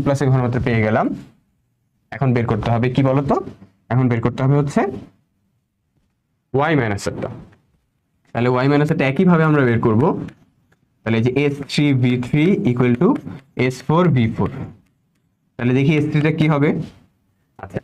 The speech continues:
আমার লাগবে কি বলো তো? আমার কি লাগবে বলো? আমার লাগবে ওয়াই মাইনাস, ঠিক আছে? তাহলে এখানে কিন্তু ওয়াই মাইনাসটা লাগবে। এখানে ওয়াই মাইনাস কিন্তু আছে, কিন্তু কয়টা আছে? দুইটা আছে। তাহলে এটাকে একটু তোমাকে ভেঙে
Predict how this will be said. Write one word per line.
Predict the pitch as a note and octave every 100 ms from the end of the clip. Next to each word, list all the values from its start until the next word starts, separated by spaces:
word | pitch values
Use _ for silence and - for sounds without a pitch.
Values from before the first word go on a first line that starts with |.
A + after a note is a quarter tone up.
| C3
আমার | E3 G#3
লাগবে | G#3 G3+ G#3+
কি | G#3
বলো | F#3+ F#3 A3+
তো? | D4 - - _ _ _ _ C#3
আমার | E3 E3+
কি | G3+
লাগবে | C#3+ G2+ G2+ G#2
বলো? | G2+ - - - _ _
আমার | C#3 D#3+
লাগবে | F3 F#3+ C#3
ওয়াই | C3+ D3
মাইনাস, | G2+ D#2+ - - - -
ঠিক | C3
আছে? | D#3 - - _ _
তাহলে | A#2+ B2+
এখানে | C3+ E3+ F3+
কিন্তু | F#3 A#3+ F4+ - - _ _ _ B2
ওয়াই | C#3 D3
মাইনাসটা | C#3+ D3 - C3+ G2+
লাগবে। | G2+ - -
এখানে | D3+ D3
ওয়াই | C#3+ D3
মাইনাস | D#3+ E3+ F3
কিন্তু | D#3 A#2
আছে, | - A2+
কিন্তু | C3+ C#3+
কয়টা | D3 F3
আছে? | F3 C3
দুইটা | A#2+ B2 F#2
আছে। | - - -
তাহলে | C#3+ C#3+
এটাকে | D#3+ F#3
একটু | F3+ F#3
তোমাকে | F3 D#3+
ভেঙে | D#3+ D#3+